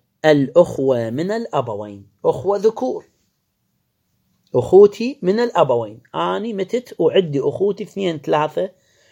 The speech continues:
ولد أمي وأبوي، زين، ويا من مجتمعين؟ مع أخوة من الأب فقط، مع أخوة من الأب فقط، أخوتي ولد أبوي، أبوي متزوج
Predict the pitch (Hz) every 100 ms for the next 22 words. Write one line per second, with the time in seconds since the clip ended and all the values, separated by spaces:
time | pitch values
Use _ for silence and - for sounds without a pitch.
0 | _ - 196 170 143 165 208 277 302 185
1 | 123 98 87 _ _ _ _ 113 117 -
2 | 214 349 311 285 277 262 - 254 233 208
3 | 214 - _ _ _ _ _ _ _ _
4 | _ _ _ _ _ _ _ 214 285 330
5 | 277 277 302 311 _ _ 269 302 - 277
6 | 285 285 262 254 - 294 - - - 87
7 | _ _ _ _ _ _ _ _ _ _
8 | _ _ _ _ _ - 175 170 202 -
9 | 214 202 160 165 170 170 135 - 262 -
10 | - - - _ _ _ _ _ _ _
11 | - 123 180 202 - 254 247 220 - 214
12 | 208 165 - 131 147 165 160 180 175 233
13 | 247 190